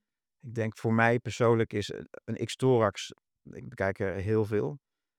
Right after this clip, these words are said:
Ik denk heel veel longartsen kijken ook allemaal naar de X-thorax. En wat is nou het moeilijkste? Dat vind ik nog steeds het moeilijkste. Een hele kleine longnodus te vinden of eigenlijk niet te missen. Dus we kennen, ik denk allemaal wel een C T-scan, een heel duidelijke nodus.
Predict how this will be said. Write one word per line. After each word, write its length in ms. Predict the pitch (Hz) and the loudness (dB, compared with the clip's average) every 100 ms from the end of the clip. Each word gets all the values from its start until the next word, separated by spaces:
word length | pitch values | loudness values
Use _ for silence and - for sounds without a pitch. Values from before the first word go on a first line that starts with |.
| _ | _
Ik 220 | - - | -12 -6
denk 160 | 101 98 | -6 -4
heel 120 | 95 | -4
veel 120 | 98 | 0
longartsen 340 | 98 104 95 104 | 2 2 0 -2
kijken 280 | 95 95 | -4 -2
ook 120 | 104 - | -4 -6
allemaal 320 | - 107 110 | -6 -4 -2
naar 80 | - | -4
de 40 | |
X-thorax. 580 | - - 117 113 127 - _ _ _ | -8 -6 -6 -6 -10 -16 _ _ _
En 180 | - 107 | -8 0
wat 120 | 127 | 0
is 60 | - | 2
nou 140 | 131 | 2
het 100 | 110 | 4
moeilijkste? 460 | 123 120 - 110 123 | 2 2 0 -2 -2
Dat 140 | 110 | -4
vind 140 | 117 | -4
ik 60 | 123 | -4
nog 100 | 113 | -2
steeds 200 | 113 107 | -2 -2
het 80 | 101 | -2
moeilijkste. 340 | 101 95 - | -4 -6 -4
Een 60 | 110 | 0
hele 220 | 113 127 | 2 2
kleine 300 | 104 110 104 | 2 0 2
longnodus 680 | 110 123 107 98 92 - _ _ _ _ | 0 0 0 -2 -6 -10 _ _ _ _
te 120 | - | -6
vinden 360 | 107 123 104 85 | 0 2 2 -2
of 80 | 101 | -2
eigenlijk 160 | 110 | -2
niet 160 | 113 113 | 0 0
te 200 | 110 110 | 0 0
missen. 320 | 113 - 90 _ _ _ _ | 0 -6 -16 _ _ _ _
Dus 100 | - | -12
we 80 | 101 | -4
kennen, 200 | 120 113 | 0 0
ik 60 | 117 | 0
denk 120 | 117 | -2
allemaal 400 | 92 110 113 117 | -2 0 0 0
wel 240 | 113 110 - _ _ _ - | 0 -2 -6 _ _ _ -8
een 120 | 107 | -4
C 200 | 110 110 | -2 2
T-scan, 460 | 120 120 - 120 | 4 4 2 0
een 120 | 117 101 | 0 0
heel 180 | 127 | 0
duidelijke 420 | 117 110 110 104 104 | 4 4 4 0 0
nodus. 480 | 110 147 156 - | 2 0 -2 -10